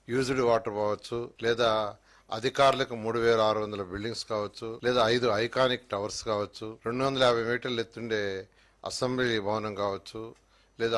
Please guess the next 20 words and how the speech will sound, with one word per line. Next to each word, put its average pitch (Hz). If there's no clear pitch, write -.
హైకోర్టు 117
భవనం 104
కావచ్చు, 101
ఇవన్నీ 113
కూడా 143
వీటన్నిటికి 117
సంబంధించి 117
ఇంతవరకు 104
నలభై 120
ఏడు 117
వేల 117
రెండు 110
వందల 107
ఎనభై 98
కోట్లకి 104
ఈరోజు 95
యాక్చువల్గా 104
యాక్సెప్ట్ 101
చేయడం 92
జరిగింది. 104